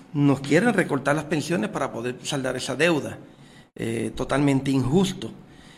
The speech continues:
Eh, mira, eh, lo que yo ense-, enseño en mis cursos de supervisión y administración,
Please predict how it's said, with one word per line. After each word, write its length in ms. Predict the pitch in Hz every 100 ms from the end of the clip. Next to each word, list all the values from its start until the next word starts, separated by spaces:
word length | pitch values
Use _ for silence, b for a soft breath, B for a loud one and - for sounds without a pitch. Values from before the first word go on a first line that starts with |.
| b -
Eh, 600 | 135 135 131 123 127 -
mira, 300 | - 151 117 104 - - - -
eh, 720 | - 127 - - - - - - - - - _ - _ -
lo 160 | 156
que 100 | 160
yo 120 | 165
ense-, 420 | 196 196 196 196 165
enseño 360 | 151 180 185
en 80 | 160
mis 160 | 143 147
cursos 680 | 170 170 - 139 135 - - - b b b -
de 560 | 127 131 143 135 131 127
supervisión 580 | 147 147 139 131 165
y 40 | 165
administración, 840 | 151 143 147 127 - 147 156 147